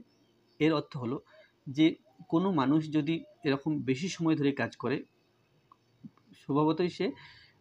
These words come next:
বেশি কাজ করতে পারবে, অর্থাৎ কাজের পরিমাণ বেশি হবে। আর কাজের সময় যদি কম হয়, অর্থাৎ কম সময় ধরে কাজ করে, তাহলে কম কাজ করবে।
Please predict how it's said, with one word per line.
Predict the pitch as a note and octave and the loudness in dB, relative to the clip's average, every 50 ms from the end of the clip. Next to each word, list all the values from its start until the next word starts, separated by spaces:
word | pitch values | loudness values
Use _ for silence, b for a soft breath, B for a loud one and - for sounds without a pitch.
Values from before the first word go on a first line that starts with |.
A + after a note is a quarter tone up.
| _ | _
বেশি | C3 A#2 C3 D#3 D3+ - - G#3+ G#3+ A3 G#3 - | -4 0 2 2 2 0 -2 -4 -4 -4 -4 -4
কাজ | - C3+ B2+ B2+ - | -2 0 0 0 -2
করতে | - A#2 G#2+ - - | -4 -6 -6 -6 -6
পারবে, | A2 A2+ G2+ F#2+ F#2+ - - | -6 -6 -6 -6 -6 -8 -10
অর্থাৎ | - - - D3+ - | -8 -8 -8 -4 -4
কাজের | A#2 B2 C3+ C#3 | -2 -2 -2 -2
পরিমাণ | - D3+ C#3+ B2+ B2 | -2 -2 0 0 -2
বেশি | A#2+ - - G#2+ | -4 -4 -8 -8
হবে। | G#2 - - - - | -8 -8 -6 -4 -4
আর | C#3+ D3 C#3+ | -4 -2 0
কাজের | C#3 C#3 D#3 D#3+ D#3+ | 0 0 0 -2 -2
সময় | - E3+ D#3+ E3 D#3+ | -4 -4 -2 -2 -2
যদি | D#3 E3 D#3 - | -4 -6 -8 -2
কম | - C#3 D3 D3 C3+ | 0 0 2 2 0
হয়, | A2+ G#2+ G#2+ A2 | -2 -4 -4 -4
অর্থাৎ | B2 - - F3 F3 - | -6 -8 -8 -10 -10 -6
কম | - C#3+ D3+ F3 | -4 -2 -2 -2
সময় | E3+ - F3+ E3+ E3+ | -2 -4 -4 -2 0
ধরে | D3+ D3+ D3 | 0 0 0
কাজ | C#3+ C3 A2+ A2 | 0 -2 -4 -4
করে, | - C3 C3 D#3+ - B B B B B B B _ _ | -4 -4 -4 -4 -6 B B B B B B B _ _
তাহলে | B2+ C3 E3+ - - - _ _ _ _ _ _ _ _ _ _ _ _ _ _ _ _ _ _ _ _ - | 2 2 2 2 0 -6 _ _ _ _ _ _ _ _ _ _ _ _ _ _ _ _ _ _ _ _ 0
কম | D#3 C#3 C#3 | 2 2 4
কাজ | - A#2 G2+ - | 2 0 -4 -4
করবে। | - G#2 - - | -6 -8 -8 -8